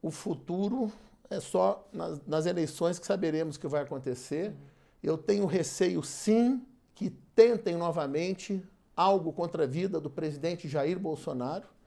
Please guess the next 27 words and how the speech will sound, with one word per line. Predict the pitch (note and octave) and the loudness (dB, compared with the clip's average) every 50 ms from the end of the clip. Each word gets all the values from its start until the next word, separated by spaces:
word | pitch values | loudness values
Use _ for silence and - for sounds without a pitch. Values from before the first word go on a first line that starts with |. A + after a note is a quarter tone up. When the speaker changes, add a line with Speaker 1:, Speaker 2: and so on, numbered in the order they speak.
| _ _ _ - | _ _ _ -4
Speaker 1:
Eu | C#3+ E3 E3 | -2 -2 -2
tenho, | E3 G#3 G#3 G#3 F#3+ | 2 0 0 0 0
sim, | - - - - - A3+ A3+ A3 G#3 F#3+ | -4 -6 -8 2 4 4 6 6 4 2
um | F3+ | 0
receio | D#3 D#3+ D#3+ D3 - - - - F#3+ F#3+ G3+ G3+ G#3 G#3+ G#3+ - - - - - | 0 0 0 0 0 -2 2 6 6 6 6 6 2 -4 -8 -10 -16 -20 -20 -12
de | C#3+ C3+ F#3+ | -4 -2 0
um | G3 F#3+ F3+ F3+ F#3 | 0 0 0 0 0
novo | G3 A3+ B3+ B3+ B3+ G3 G3 A#3+ - - - | 2 6 6 6 6 6 2 -4 -6 -6 -4
atentado | G3+ F#3+ F#3+ - - A3 G3 F3+ D#3 D3 - - F3 E3+ F3+ F#3 - D#3+ E3+ D#3+ | -2 -2 -2 -2 2 2 2 2 2 -6 -4 0 2 2 2 2 0 -2 -4 -6
terrorista | - - G#3+ G#3 F#3 F#3+ E3+ D3+ E3+ F#3 - - - D3+ | 0 2 2 2 4 2 0 0 0 -2 -2 -2 -2 -4
para | - G#3 E3+ E3 | -2 0 0 0
assassinar | D#3+ - - D#3+ D#3 - F3 D#3 D#3 D#3 D#3 D3+ D3+ - - - _ _ _ _ _ - | 0 0 -2 -2 -2 -4 -6 -6 -4 -2 -2 -2 -4 -6 -10 -20 _ _ _ _ _ -10
Jair | B2+ B2+ E3 D#3+ D3 D3 D#3+ D3 | -4 -2 0 2 2 2 2 0
Bolsonaro. | C3+ C3+ C3+ C3+ C3+ - C#3 B2+ A#2+ B2 C3 D3 D#3 D#3+ F3 F#3+ F3 - _ _ _ _ _ _ _ - | 0 0 -2 -2 -2 -4 -6 -6 -4 -2 -2 0 0 0 -2 -4 -8 -12 _ _ _ _ _ _ _ -2
Eu | D3+ E3 E3 | 0 0 0
temo, | E3 - G3 G3 G3 F#3+ E3+ | 2 4 4 4 4 2 -2
sim, | - - - - G3+ F#3+ F#3+ F3+ | -4 -6 -6 -2 0 0 0 0
que | - F#3+ | -2 -6
todo | F#3 - - A#3 B3 B3 - G#3 | -10 -6 -2 -2 0 0 0 -2
tipo | - - - A3 A3+ A3+ - - - D#3+ B2 - - | -4 -4 0 2 2 2 2 -2 -8 -10 -10 -8 -8
de | A#2+ B2 D#3+ D#3+ | -8 -6 -6 -8
fraude | - - - F3+ F3 F#3 F#3+ E3+ D3 D3 D3+ - - | -8 -2 0 2 4 4 4 2 0 -4 -6 2 4
ou | G3 A#3+ A#3 | 4 4 4
mecanismos | G#3+ G#3+ G#3 G#3 - F3+ E3 E3+ F3 E3+ F3+ E3+ - | 4 2 0 0 0 -4 -4 -2 -2 -2 -2 -4 -6
possam | - - D#3+ D#3 - E3+ D#3 | -2 0 0 0 0 -4 -6
ser | D3+ - D#3 | -2 0 0
usados | D#3 C3+ B2+ D3 D3+ D#3 E3+ F3+ F3+ G#3+ | 0 0 0 0 0 2 0 0 -4 -8